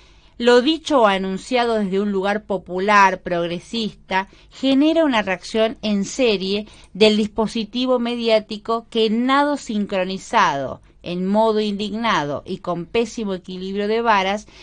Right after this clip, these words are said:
generará el, el horror sobre el subsidio de los viajes de egresados en la provincia de Buenos Aires, la jubilación anticipada o una carta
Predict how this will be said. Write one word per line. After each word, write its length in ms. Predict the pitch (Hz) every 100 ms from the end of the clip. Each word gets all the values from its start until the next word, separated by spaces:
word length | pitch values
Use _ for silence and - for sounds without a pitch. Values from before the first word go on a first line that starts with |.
| -
generará 640 | - - 269 269 269 262 269
el, 400 | - 233 214 214 214
el 200 | 214 208
horror 400 | 208 220 233 254
sobre 260 | 254 202
el 60 | 180
subsidio 680 | - 185 - 220 208 202 185
de 80 |
los 120 | 175 175
viajes 380 | 190 190 190
de 80 | 175
egresados 640 | 170 175 - 220 180 160 - - -
en 80 | 180
la 100 | 170
provincia 420 | 170 185 180 180
de 40 |
Buenos 300 | 170 165 180
Aires, 460 | 247 208 185 190 - _ - -
la 120 | 190
jubilación 520 | 190 190 185 180 196
anticipada 800 | 190 180 170 190 226 226 254 -
o 120 | 208
una 340 | 196 208 214 202
carta 500 | 208 170 156 156